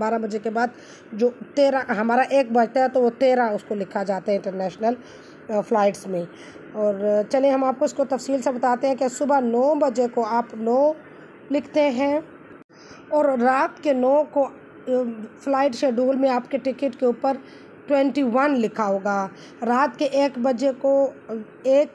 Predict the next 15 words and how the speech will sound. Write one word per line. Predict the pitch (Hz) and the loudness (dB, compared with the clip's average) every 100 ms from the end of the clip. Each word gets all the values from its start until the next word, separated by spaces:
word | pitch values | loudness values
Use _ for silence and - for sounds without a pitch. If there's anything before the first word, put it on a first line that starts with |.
| - | -4
ज़ीरो | 247 285 | 0 0
ज़ीरो | 262 285 | 0 0
लिखा | 285 277 - | 0 0 0
होगा, | 285 269 294 294 | 0 2 2 0
और | 285 254 | 0 -4
दिन | 202 294 311 | 0 0 0
के | 262 | -2
एक | 247 262 226 | 0 -2 -2
बजे | 240 226 | -4 -4
को | 247 285 294 302 - - - | -2 0 0 -2 -14 -20 -4
थर्टीन | 262 254 294 285 208 240 | -2 0 0 2 0 0
यानी | 269 269 | 0 0
तेरह | 269 285 262 | 2 2 2
लिखा | 214 185 202 | 0 -4 -6
होगा। | 180 170 175 | -6 -8 -10